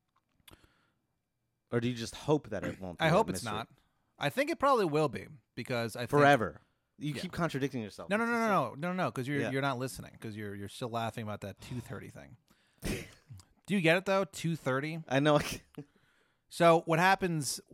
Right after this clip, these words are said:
Speaker 2: my point is that, as I pro-, proved earlier,
Speaker 1: Mm-hmm.
Speaker 2: the human brain is still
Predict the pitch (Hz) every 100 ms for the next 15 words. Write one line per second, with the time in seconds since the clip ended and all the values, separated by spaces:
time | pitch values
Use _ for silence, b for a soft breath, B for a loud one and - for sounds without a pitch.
0 | - 143 196 214 165 113 - - - _
1 | _ _ _ - 104 104 98 95 _ _
2 | _ _ _ - 127 147 143 - 147 147
3 | - _ _ - 156 143 139 107 101 104
4 | - _ _ _ _ _ _ 110 110 101
5 | 92 110 135 143 135 123 120 113 104 -
6 | 117 107 101 92